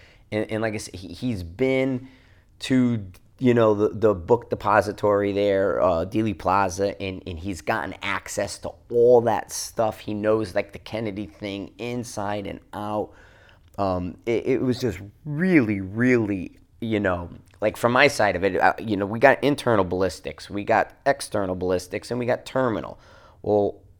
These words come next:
I don't really, you know, we don't get into internal ballistics too much. We basically say it's the primer. You know, that's kinda where we look at it. Yeah, we have powder temps and things like that,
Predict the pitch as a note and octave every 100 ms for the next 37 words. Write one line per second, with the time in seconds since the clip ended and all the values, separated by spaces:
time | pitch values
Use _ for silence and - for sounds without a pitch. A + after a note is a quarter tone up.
0 | _ - F3+ E3 D#3 B2+ C3+ C3 A2+ B2
1 | D3+ B2+ C3+ - A2 - G2+ A2 A2 -
2 | G2 F#2+ F2+ F#2 F#2 F2+ F2+ - F#2 E2
3 | C2+ - B2 A2+ B2 A2+ - A2+ A#2 A2
4 | F#2 G2+ G2 G2 - - G#2 - - F#2+
5 | B1 G1+ - - - - - G2 F#2+ F#2
6 | F#2 G2+ - - G#2+ G#2+ G2+ G#2 F#2+ E2+
7 | C2+ F#2+ G2+ G2+ G#2 G2+ - G2+ F#2+ B2
8 | A2+ A#2 - - G#2 G2+ - G2 G2 -
9 | F2+ G2+ G2 F2 F#2 - F2 F2